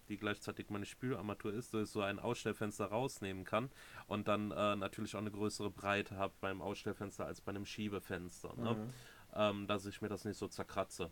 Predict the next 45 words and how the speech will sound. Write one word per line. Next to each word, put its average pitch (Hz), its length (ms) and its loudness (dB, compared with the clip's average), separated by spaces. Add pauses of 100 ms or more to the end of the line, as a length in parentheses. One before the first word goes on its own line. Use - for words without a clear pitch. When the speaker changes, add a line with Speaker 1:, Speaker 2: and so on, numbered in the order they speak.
Speaker 1:
Das - 220 -2
war 107 160 6
so 101 200 2
mein 95 280 -2
Gedanke 98 400 -4
dabei. 123 480 4 (100)
Ich - 140 -6
fand 113 100 0
das 104 140 -2
auch 98 100 0
charmant, 104 480 -2
wenn's 101 240 -4
draußen 98 300 -4
regnet, 131 440 0 (340)
das - 160 0
Fenster 113 360 2
aufmachen 107 500 0
zu 104 140 -6
können, 107 320 2 (340)
äh, 107 200 6
und 98 180 0
gleichzeitig 101 520 0
einen 92 100 -6
Schutz - 260 0
zu 104 120 2
haben, 104 160 2
dass 95 100 -2
es 98 120 -8
mir 101 100 -4
nicht 101 180 -6
in 101 40 -4
die 98 60 -4
Kiste 104 320 -4
reinregnet. 113 560 0
Hat 110 120 0
natürlich 127 440 0
den 127 160 0
riesengroßen 135 840 0
Nachteil, 131 520 4 (460)
wenn 123 160 4
du 127 60 2
vergisst, 120 500 4
das 110 160 2
Ding 120 160 2
einzuklappen. 117 800 2